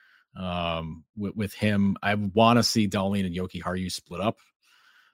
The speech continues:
but, like, they need another right-handed defenseman to really make that work. So they're kinda caught, you know, caught in between there. So that's, that's rough. Um, and I wanna see U P L back up. I wanna see him back up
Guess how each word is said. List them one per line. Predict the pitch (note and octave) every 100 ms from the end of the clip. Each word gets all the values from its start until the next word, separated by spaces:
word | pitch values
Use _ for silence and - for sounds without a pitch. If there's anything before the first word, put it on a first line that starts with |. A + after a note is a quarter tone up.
| -
but, | G#2
like, | A2+ -
they | A2
need | G#2+ A2
another | G#2+ F#2+ G2+ G#2
right-handed | F2+ F#2 F#2+ F#2+ F#2
defenseman | - - A2 A#2 A#2 G#2
to |
really | E2+ D#2 D#2+
make | D#2+ -
that | C#2+ -
work. | G#2 D#3 E3 -
So | - G2+
they're | F#2+
kinda | - G2+ G#2 G2+ F#2+ _
caught, | - - F#2+ - _ _ _ _
you | F#2+ F2
know, | D#2+ D#2
caught | - A#2 G#2
in |
between | F#2 F2+ - F2+ F2+
there. | F2+ F2+
So | -
that's, | D#2+ E2+ - - _ _
that's | F#2+ F2+ -
rough. | F2+ F2 - - _ _ _ _ _ -
Um, | F#2 F2+ F2+ F2+ F2 E2+ _ _ _ _
and | - A#2
I |
wanna | B2 C3
see | -
U | B2
P | A#2+ B2+
L | A2
back | G2+ G2
up. | G2+ - - _ _ _ _ _ _ _ _ -
I |
wanna | F2 G2+
see | G2+ A#2+
him | G#2
back | A2 A#2
up | A#2